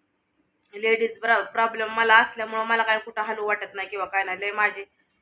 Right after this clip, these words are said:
एवढं माझं हाल होत्यात ना, बेमाप माझं हाल होत्यात. आणि त्या दवाखान्यात तुम्हाला सांगते,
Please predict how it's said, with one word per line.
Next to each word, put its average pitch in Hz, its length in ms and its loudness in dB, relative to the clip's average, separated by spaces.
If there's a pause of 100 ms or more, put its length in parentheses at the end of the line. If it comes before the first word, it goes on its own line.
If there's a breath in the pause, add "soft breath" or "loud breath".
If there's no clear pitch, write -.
(480)
एवढं 262 280 4
माझं 285 320 6
हाल 262 200 4
होत्यात 269 340 0 (100)
ना, 214 100 0
बेमाप 226 400 -2
माझं 226 260 0
हाल 208 140 -6
होत्यात. 190 380 -8
आणि 208 200 0
त्या 220 80 0
दवाखान्यात 233 500 -6
तुम्हाला 233 260 -4
सांगते, 220 380 -10